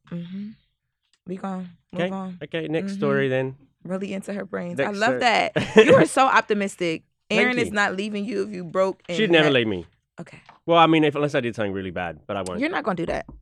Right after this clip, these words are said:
Speaker 2: Okay.
Speaker 1: <laughs>
Speaker 2: Y G and Saweetie.
Speaker 1: Yes. We keep, oh my God. I feel like we're really on the roll with, like, the
Speaker 2: These new
Speaker 1: couples and the
Speaker 2: dating.
Speaker 1: money and the, yeah.
Speaker 2: Well, they're, I mean, they've all but confirmed that they're dating now because we got these photos of them all canoodly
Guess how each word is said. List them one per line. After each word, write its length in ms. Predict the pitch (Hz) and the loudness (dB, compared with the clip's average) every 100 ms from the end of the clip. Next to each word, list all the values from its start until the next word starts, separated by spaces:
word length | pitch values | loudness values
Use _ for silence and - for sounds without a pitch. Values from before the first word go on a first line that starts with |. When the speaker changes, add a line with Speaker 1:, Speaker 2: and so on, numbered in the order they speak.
| _ _ _ _ - - - - - _ _ _ _ _ - | _ _ _ _ -8 -8 -6 -8 -8 _ _ _ _ _ 2
Speaker 2:
Okay. 520 | 220 196 220 190 113 - | 6 8 10 10 10 4
Speaker 1:
<laughs> 40 | - _ _ _ | -12 _ _ _
Speaker 2:
Y 440 | 123 131 185 240 247 | -4 6 8 8 6
G 580 | 170 156 202 190 196 - 151 | 0 4 4 4 0 -2 2
and 180 | 156 | 2
Saweetie. 1000 | 147 - 165 139 143 214 233 202 123 110 | 2 -2 -2 2 2 2 0 -2 -2 -4
Speaker 1:
Yes. 440 | 143 190 175 165 - | -2 0 0 0 0
We 140 | 247 | 0
keep, 220 | 440 262 | 2 2
oh 160 | 226 214 | 4 4
my 120 | 190 | 2
God. 260 | 170 175 175 | 0 0 0
I 40 | |
feel 80 | 214 | -2
like 160 | 214 185 | -2 -2
we're 380 | 196 175 180 185 175 165 156 | -8 -4 -2 -2 -4 -10 -4
really 180 | 190 | 0
on 120 | 190 165 | 0 -2
the 60 | |
roll 280 | 151 165 175 | 0 2 2
with, 120 | 156 | 0
like, 200 | 156 160 - | -2 -4 -6
the 120 | - 143 | -2 0
Speaker 2:
These 60 | |
new 40 | 131 | 2
Speaker 1:
couples 300 | 160 143 165 | 4 4 4
and 160 | 135 | 4
the 40 | 139 | 6
Speaker 2:
dating. 80 | 135 | 4
Speaker 1:
money 380 | - - 180 170 | 4 2 0 -2
and 120 | 165 | 0
the, 160 | 151 80 | -2 -2
yeah. 420 | 190 180 160 175 170 | 0 0 0 -4 -2
Speaker 2:
Well, 160 | 170 185 | 2 6
they're, 480 | 196 233 262 262 - - | 6 8 6 4 -2 -2
I 40 | 170 | 4
mean, 220 | 180 175 | 4 6
they've 140 | 185 226 | 6 6
all 100 | 233 | 6
but 160 | 233 | 4
confirmed 440 | 190 165 170 170 151 | 2 4 4 4 4
that 180 | 147 | 2
they're 160 | 135 127 | 2 0
dating 400 | 101 120 143 131 | 2 2 2 2
now 160 | 110 104 | 0 -2
because 280 | 110 127 | -4 -4
we 100 | 113 | -2
got 160 | 123 156 | -2 -2
these 180 | 156 127 | -4 -4
photos 380 | - 131 135 117 | 0 2 2 -2
of 80 | 107 | -2
them 260 | 113 107 | -2 0
all 220 | 107 117 | 0 -2
canoodly 840 | 107 123 117 120 117 117 113 110 107 | -4 -4 0 0 0 0 0 -2 -6